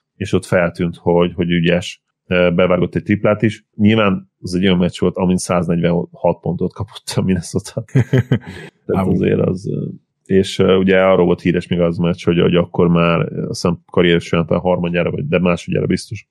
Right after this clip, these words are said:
Speaker 1: Joker ellen fél idő előtt összehozott egy tripla duplát. Úgyhogy, ö, ő, ő egy érdekes játékos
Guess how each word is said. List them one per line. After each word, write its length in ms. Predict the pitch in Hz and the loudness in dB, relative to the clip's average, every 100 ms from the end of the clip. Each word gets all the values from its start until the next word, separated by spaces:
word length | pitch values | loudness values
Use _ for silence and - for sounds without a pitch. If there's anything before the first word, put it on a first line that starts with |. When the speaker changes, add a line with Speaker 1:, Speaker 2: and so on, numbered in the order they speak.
| - | -4
Speaker 1:
Joker 320 | 85 92 98 | 0 2 2
ellen 140 | 92 | 2
fél 220 | 92 101 90 | 2 2 2
idő 140 | 90 | 4
előtt 240 | 87 92 | 2 2
összehozott 460 | 98 - 95 90 - | -2 -2 -2 -2 -4
egy 80 | - | -6
tripla 260 | 95 85 | -4 -2
duplát. 420 | 90 92 98 95 _ _ _ | -2 0 -2 -4 _ _ _
Úgyhogy, 340 | - 95 110 | -8 -2 0
ö, 280 | 104 104 104 101 - _ | 4 4 4 0 -6 _
ő, 180 | - 104 | -4 0
ő 220 | 117 110 | 4 4
egy 140 | 104 101 | 4 4
érdekes 440 | 104 113 127 - | 2 2 -2 -2
játékos 680 | 135 131 143 147 143 143 | -2 0 0 2 0 0